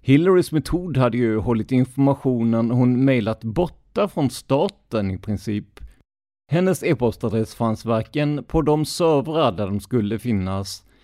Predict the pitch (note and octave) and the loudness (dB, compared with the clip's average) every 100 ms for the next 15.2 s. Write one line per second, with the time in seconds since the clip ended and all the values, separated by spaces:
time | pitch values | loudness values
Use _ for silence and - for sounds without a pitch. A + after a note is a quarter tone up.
0 | _ - B2+ G3 D3 G2 - B2 G#2 - | _ 0 2 4 2 -2 -2 -2 -2 -2
1 | E3+ C3 F#2 F#2+ - G#2+ F#2+ G#2+ G2+ G2+ | 0 0 0 -2 -2 -2 -2 -2 -2 -4
2 | - G#2 E2+ D3+ C#3+ D2 F2 - _ _ | -4 -6 -4 -4 -4 -6 -14 -20 _ _
3 | _ _ _ _ _ _ _ _ E3+ E3+ | _ _ _ _ _ _ _ _ 2 4
4 | E3+ D#3+ D#3+ A#2 G#2+ G#2 C3+ A#2 C#3 A#2 | 2 0 2 2 0 -2 -4 -2 0 0
5 | - A#2 - D#3+ C#3+ C#3 A#2 C#3 D3+ A#2 | -2 -8 -2 0 2 -2 -4 -2 0 0
6 | F2 F#2 F2+ G2 F2+ - A#2+ - D3+ E3 | -2 -4 -6 -6 -8 -4 -4 -4 -4 -2
7 | B2+ - - - _ _ C3+ - C#3 B2 | -2 -6 -12 -20 _ _ -4 2 4 4
8 | G#2+ G#2+ B2 A#2 A2 G#2+ - G2+ G#2+ - | 2 0 -2 -2 -2 -4 -4 -4 -4 -8
9 | - - G#2 - - C#3+ C3 C#3+ D3 D#3 | -12 -6 -6 -8 -6 -6 0 2 2 2
10 | B2+ F#2+ G#2+ C3+ A2 A2 A2+ D3+ D3 F#2 | 0 0 2 4 4 2 0 0 0 0
11 | - - F#2 G2+ - G2 G2 G2 E2+ F2 | -4 -8 -6 -6 -4 -6 -4 -4 -4 -6
12 | F#2 G2 B2+ A2 F2 E2+ - - _ _ | -6 -8 -6 -6 -8 -10 -16 -20 _ _
13 | _ _ _ _ _ _ _ _ _ - | _ _ _ _ _ _ _ _ _ -4
14 | A#2 D#3+ E3+ A#2+ A2 C#3+ C#3 - A2+ - | 0 2 2 0 0 -2 -2 -2 -2 -2
15 | A#2 A2 | -2 -2